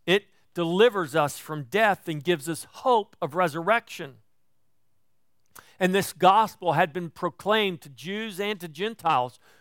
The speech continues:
throughout the Roman world. And the things Paul spoke of were so foreign to Festus and his pagan beliefs that he could not hold those things in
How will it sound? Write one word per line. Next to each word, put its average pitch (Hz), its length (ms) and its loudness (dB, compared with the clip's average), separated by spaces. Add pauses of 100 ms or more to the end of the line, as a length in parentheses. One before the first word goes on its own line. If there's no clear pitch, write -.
throughout 190 640 2 (160)
the 170 100 -6
Roman 175 460 0
world. 170 440 -4 (1120)
And 156 120 -4
the 175 60 -2
things 226 440 0
Paul 196 300 2
spoke 214 500 -2
of 151 280 0
were 156 160 -4
so 208 260 0
foreign 226 560 0
to 160 80 -10
Festus 208 640 -2
and 160 140 -10
his 170 180 -6
pagan 208 480 -6
beliefs 185 460 -8
that 175 160 -4
he 196 160 -6
could 180 200 -8
not 196 300 2 (280)
hold 202 560 0 (440)
those 196 480 0 (460)
things 196 420 -4
in 190 340 -2